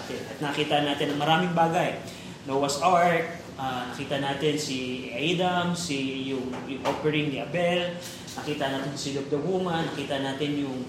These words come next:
tabernacle, nakita natin yung mga offerings sa tabernacle. At sa umagang ito,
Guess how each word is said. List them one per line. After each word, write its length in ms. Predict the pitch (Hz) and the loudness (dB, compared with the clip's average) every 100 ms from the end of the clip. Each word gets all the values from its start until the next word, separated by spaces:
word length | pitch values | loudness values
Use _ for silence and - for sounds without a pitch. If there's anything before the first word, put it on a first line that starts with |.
| 123 - | -8 -6
tabernacle, 800 | 127 135 156 180 170 190 175 170 | -2 4 4 4 2 0 2 0
nakita 320 | 147 139 143 | -2 0 0
natin 480 | 139 135 139 135 135 | 0 0 0 0 0
yung 80 | 127 | -2
mga 240 | 131 131 | -2 -2
offerings 800 | 139 - 147 147 143 - - - - - - | 0 0 0 0 -2 -4 -6 -8 -12 -12 -12
sa 400 | - - 131 120 120 | -10 -2 2 2 0
tabernacle. 640 | 143 151 160 156 156 139 139 - - - - - - | 2 4 4 2 2 2 0 -4 -10 -12 -12 -8 -4
At 80 | - | 2
sa 80 | 214 | 6
umagang 400 | 202 202 220 233 | 8 6 6 2
ito, 400 | 233 147 - | 4 4 2